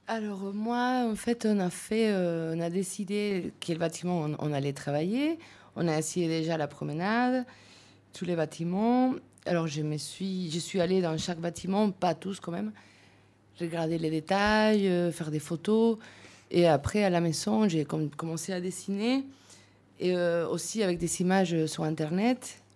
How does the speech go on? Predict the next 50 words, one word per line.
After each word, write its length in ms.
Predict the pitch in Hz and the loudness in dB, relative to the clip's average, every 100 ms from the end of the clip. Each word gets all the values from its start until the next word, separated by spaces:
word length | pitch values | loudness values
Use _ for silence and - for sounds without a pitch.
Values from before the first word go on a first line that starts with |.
| - | -18
plutôt, 300 | - - 190 | -10 -2 0
mais 260 | 175 151 147 | 0 0 -2
en, 340 | 147 135 110 | -6 -8 -6
en 120 | - | -6
trois 240 | 160 - 156 | -6 -2 -2
D, 280 | 208 277 277 - - - - | 0 -2 -4 -14 -20 -18 -14
pour 120 | - 160 | -8 -6
imaginer 500 | 160 156 170 180 190 | -4 -6 -4 -6 -6
comment, 500 | 160 151 143 143 - | -8 -8 -8 -10 -12
comment 200 | - 165 | -8 -4
c'est 140 | 160 165 | -2 -2
le 60 | |
contexte, 460 | 165 160 156 196 - | 0 0 0 -2 0
voir 240 | 165 185 | 2 4
le 100 | 165 | 2
contexte 400 | 156 160 160 - | 0 -2 -2 -4
aussi. 340 | 156 - 226 220 - - - - - - - - | -8 -4 -6 -6 -12 -20 -20 -20 -20 -20 -20 0
Et, 100 | 185 | 6
euh, 260 | 190 175 175 | 8 8 6
j'ai 140 | 165 | 4
travaillé 300 | 180 180 175 | 2 4 4
beaucoup 320 | 170 175 196 | 4 0 -2
dans 100 | 175 | 0
le 80 | 165 | 2
détail, 680 | 151 151 196 214 226 208 175 170 - _ - _ | 0 -2 0 0 2 2 0 -4 -12 _ -20 _
chose 280 | - - 185 | -6 -2 -2
qui 100 | - | 2
a 80 | 160 | 2
été 220 | 156 180 | 2 0
très, 240 | 170 - 214 | -2 -2 -2
très 240 | - 190 | -2 0
intéressante 720 | 185 165 175 - 240 269 233 | 0 0 -4 -4 -2 -2 -2
parce 240 | 175 170 - | -4 -4 -4
que 400 | 170 160 147 131 | -4 -2 -2 -2
j'ai 100 | 147 | -2
appris 240 | 143 175 | -2 -4
beaucoup 320 | 165 170 180 | -4 -4 -2
des 80 | 151 | -2
choses 280 | - - - | 0 -2 -4
que 100 | 156 | -4
je 100 | 147 | -4
connaissais 320 | 151 147 139 | -4 -6 -6
pas 140 | 139 | -6
du 100 | 139 | -6
tout 240 | - 233 254 - - _ - | -4 -6 -6 -10 -20 _ -10
de 60 | |
la 100 | 147 | -6
ville 140 | 143 151 | -6 -4
de 80 | 151 | -6
Bordeaux. 380 | 151 160 247 | -6 -4 -6